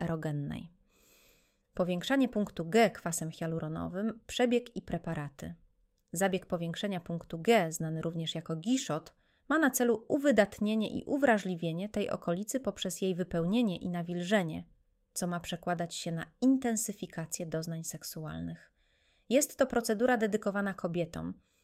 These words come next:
które odczuwają satysfakcję ze stymulacji tej strefy i chciałyby ją wzmocnić, a także pacjentkom, które zgłaszają osłabienie doznań, na przykład po porodach lub w okresie menopauzy. Zabieg wykonywany jest nowoczesną, mało inwazyjną techniką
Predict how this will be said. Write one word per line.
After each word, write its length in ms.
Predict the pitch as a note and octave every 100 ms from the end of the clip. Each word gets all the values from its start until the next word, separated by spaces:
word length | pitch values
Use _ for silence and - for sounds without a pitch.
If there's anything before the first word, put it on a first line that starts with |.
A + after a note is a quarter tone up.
| _
które 280 | - G3+ -
odczuwają 520 | F3+ - F#3 G#3 A3
satysfakcję 640 | G#3+ G3+ E3+ - G3+ - F3+
ze 100 | F3
stymulacji 560 | - F3 F3 E3+ F3
tej 160 | E3 D#3
strefy 480 | - - D3 G3+ B3+ - - - -
i 60 |
chciałyby 400 | - - C4 A3+
ją 180 | A#3 A3
wzmocnić, 720 | G#3+ G#3 B3+ A3+ - E3 E3
a 60 | -
także 280 | - F3+ G3
pacjentkom, 600 | G3 - B3 B3 G3+ F3
które 260 | - G3
zgłaszają 500 | F#3+ F3+ F3 G#3 G#3
osłabienie 520 | - - F3 F3 F3+ E3
doznań, 420 | A3 F3 D#3 E3+ - - - _
na 120 | F#3+
przykład 340 | - E4 E4+ E4
po 120 | A#3
porodach 500 | G#3 F#3+ F3+ F3+ -
lub 200 | E3 - -
w 40 | A3
okresie 480 | - C4 F3+ E3 F3
menopauzy. 760 | E3+ E3+ - - E3 F#3 F3 - _ _ _ _ _ _
Zabieg 420 | F#3 G#3 F#3 F3
wykonywany 600 | E3+ F3+ F#3 F3+ B3+ C#4
jest 240 | G3 F3 -
nowoczesną, 560 | F3+ F3+ C#4 - A3+
mało 280 | F#3+ B3+ D#4
inwazyjną 580 | A#3 F#3+ F3 F#3 F#3 F3
techniką 540 | E3+ - A3+ B3 G3+